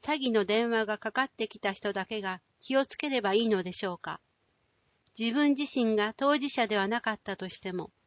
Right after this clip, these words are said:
少し意識をするだけで、周りで起きる詐欺を防げるかもしれません。声をかけて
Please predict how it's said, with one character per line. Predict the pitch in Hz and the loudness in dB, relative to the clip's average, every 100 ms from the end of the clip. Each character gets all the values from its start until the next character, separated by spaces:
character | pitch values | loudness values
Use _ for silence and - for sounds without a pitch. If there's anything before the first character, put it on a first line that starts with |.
| _ _ _ | _ _ _
少 | - 330 | -6 -2
し | 320 - 214 | -2 -2 -4
意 | 170 247 | -4 -4
識 | - - 240 | -4 -4 0
を | 214 | 0
す | 202 226 | -2 -4
る | 226 | -4
だ | 220 | -4
け | 214 202 | -6 -8
で、 | 190 180 _ _ _ | -8 -10 _ _ _
周 | - 220 277 | 0 2 2
り | 277 | 2
で | 254 | 4
起 | 269 262 | 4 2
き | - | -2
る | 247 | -4
詐 | 220 233 | -2 -6
欺 | 214 190 | -6 -6
を | 175 - | -6 -10
防 | - 277 | -8 -6
げ | 285 277 | -2 -2
る | 226 | -2
か | 196 | -4
も | 185 | -4
し | 175 - | -6 -8
れ | 180 | -6
ま | 180 170 | -6 -8
せ | - | -12
ん。 | 165 - _ _ _ _ _ _ _ _ _ _ _ _ _ _ _ _ _ _ - | -14 -16 _ _ _ _ _ _ _ _ _ _ _ _ _ _ _ _ _ _ -8
声 | 320 330 269 | 0 4 4
を | 220 | 2
か | 220 | -2
け | 202 190 | -4 -8
て | 185 180 | -8 -10